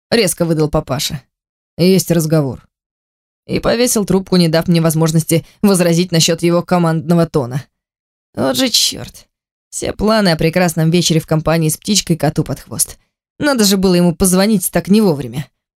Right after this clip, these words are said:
Однако Настя не расстроилась, а наоборот поддержала и даже благословила на разговор с отцом.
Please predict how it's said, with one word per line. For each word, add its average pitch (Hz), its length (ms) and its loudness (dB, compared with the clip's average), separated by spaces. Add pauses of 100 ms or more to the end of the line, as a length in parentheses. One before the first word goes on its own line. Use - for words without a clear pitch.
(380)
Однако 160 380 -2
Настя 269 300 0
не 214 120 4
расстроилась, 175 580 0
а 175 40 0
наоборот 165 380 0
поддержала 170 560 0
и 165 80 0
даже 170 300 0 (340)
благословила 208 760 0
на 190 120 2
разговор 165 360 0
с - 80 -6
отцом. 151 360 -4